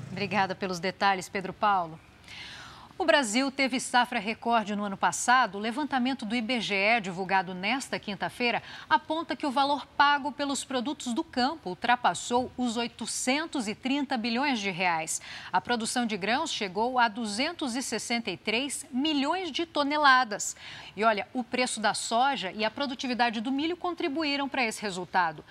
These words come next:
Outro fator foi a guerra entre Rússia e Ucrânia, que fez aumentar o preço dos produtos básicos para o consumo no mundo.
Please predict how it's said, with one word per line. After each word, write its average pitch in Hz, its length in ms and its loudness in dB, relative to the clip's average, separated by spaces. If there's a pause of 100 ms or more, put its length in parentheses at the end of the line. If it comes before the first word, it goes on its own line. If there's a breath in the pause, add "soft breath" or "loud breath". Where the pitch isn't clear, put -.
(280 loud breath)
Outro 262 340 -2
fator 233 540 2
foi 214 220 0
a 208 80 4
guerra 190 440 0
entre 226 240 -4
Rússia 240 360 -2
e 262 40 0
Ucrânia, 240 520 0 (240 loud breath)
que 285 100 0
fez 254 240 0
aumentar 233 580 2
o 277 120 -6
preço 311 480 0
dos 277 180 -4
produtos 190 460 -4
básicos 233 560 2
para 311 140 -4
o - 20 -12
consumo 202 400 -2
no 190 80 -2
mundo. 196 340 0